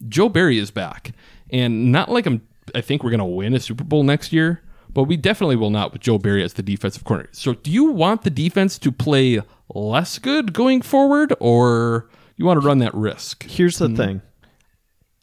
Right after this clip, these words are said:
Speaker 2: There is such a large body of work with Joe Barry, not only in Green Bay, but before he got to Green Bay, that I don't care how well the defense is playing the last couple of weeks.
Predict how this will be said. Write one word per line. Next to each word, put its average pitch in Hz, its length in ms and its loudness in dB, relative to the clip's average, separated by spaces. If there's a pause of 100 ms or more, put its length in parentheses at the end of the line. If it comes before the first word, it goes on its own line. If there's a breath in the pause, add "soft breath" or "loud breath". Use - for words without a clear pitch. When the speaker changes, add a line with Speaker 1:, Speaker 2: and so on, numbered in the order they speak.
(200)
Speaker 2:
There 143 300 2
is 151 140 4
such - 560 0
a 143 140 2
large 123 580 0
body 135 320 0
of 120 160 -4
work 110 280 0
with 104 160 -6
Joe 113 240 2
Barry, 104 600 0 (480 soft breath)
not 120 220 2
only 120 260 0
in 143 260 0
Green 147 320 -2
Bay, 139 240 2
but 127 220 -2
before 127 340 -4
he 117 200 -6
got 123 360 -4
to 127 80 -6
Green 107 320 -4
Bay, 101 380 -2 (340 soft breath)
that 117 320 -4 (180)
I 131 120 -2
don't 156 260 -2
care 123 320 -2
how 127 160 -2
well 113 280 -2
the 107 120 -4
defense 104 500 -6
is 101 140 -10
playing 123 360 -4
the 147 60 -4
last 147 280 -6
couple 156 280 -4
of 156 60 0
weeks. 160 260 -4